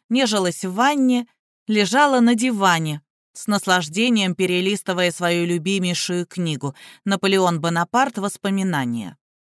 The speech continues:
Кравченко, явившийся из спортивного зала, бросил хмурый взгляд на книгу.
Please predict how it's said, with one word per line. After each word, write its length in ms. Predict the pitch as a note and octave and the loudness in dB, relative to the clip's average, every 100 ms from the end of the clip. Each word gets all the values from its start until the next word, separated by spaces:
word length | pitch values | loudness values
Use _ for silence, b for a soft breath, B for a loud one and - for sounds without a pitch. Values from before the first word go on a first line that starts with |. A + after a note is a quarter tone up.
| _ _ _ B B | _ _ _ B B
Кравченко, 580 | C4+ D4 - G3 F3+ F3+ | 0 0 0 -4 -2 -2
явившийся 800 | F3+ F#3+ G3+ - F#3+ F3 - | 0 0 0 -2 -4 -6 -4
из 160 | D#3+ F3 | -6 -6
спортивного 680 | - F#3 - F#3 E3+ E3+ F3 | -4 -4 -4 -4 -2 -4 -4
зала, 360 | A#3+ C4+ A#3 - B B | 0 2 0 -4 B B
бросил 460 | F#3+ A3 C4+ A3+ G3 | -2 -2 0 -2 -4
хмурый 460 | - G#3 G#3 G3 | -2 0 2 0
взгляд 420 | E3+ E3+ F#3+ G3 G3+ | -4 -4 -2 0 -2
на 160 | G3 | -4
книгу. 480 | F#3+ F#3+ E3 B2+ | -2 -4 -4 -4